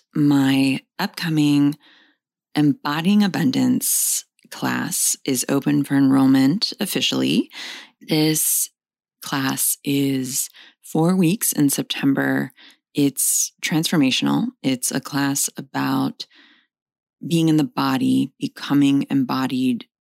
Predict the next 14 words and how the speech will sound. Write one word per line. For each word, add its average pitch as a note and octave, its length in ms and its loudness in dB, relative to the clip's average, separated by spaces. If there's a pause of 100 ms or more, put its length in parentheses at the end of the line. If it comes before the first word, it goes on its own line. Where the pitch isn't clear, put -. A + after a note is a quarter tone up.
(380)
feeling C#3+ 560 0
safer C3+ 640 -2
in C#3 180 2
the C#3 100 4
body, B2+ 400 -2
in C3 140 0
the C3+ 60 2
nervous C#3 400 0
system, E3 640 0 (500)
becoming D3 440 2
more C3+ 180 4
resourced C3 960 0
in C3+ 260 0
all C3+ 540 -2